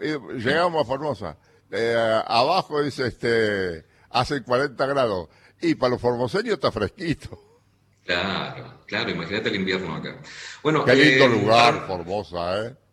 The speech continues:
Speaker 1: Che.
Speaker 2: Es una, es una, una muy bella provincia.
Speaker 1: Qué lindo
Speaker 2: Em,
Speaker 1: lugar, ¿eh?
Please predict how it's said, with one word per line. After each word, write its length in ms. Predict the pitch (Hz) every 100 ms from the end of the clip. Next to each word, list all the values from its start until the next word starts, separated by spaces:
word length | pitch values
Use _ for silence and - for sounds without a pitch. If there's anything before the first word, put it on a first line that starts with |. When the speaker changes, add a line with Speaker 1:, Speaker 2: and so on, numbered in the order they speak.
| -
Speaker 1:
Che. 500 | 110 107 101 82 113
Speaker 2:
Es 220 | - -
una, 560 | 101 95 92 82 76 -
es 140 | - -
una, 260 | 82 78
una 340 | 87 95 92 90
muy 200 | 101 95
bella 280 | 82 82 73
provincia. 640 | 82 78 76 76 80 73
Speaker 1:
Qué 140 | - 110
lindo 300 | 120 131 104
Speaker 2:
Em, 160 | 98 95
Speaker 1:
lugar, 340 | 104 - 98
¿eh? 320 | 95 98 107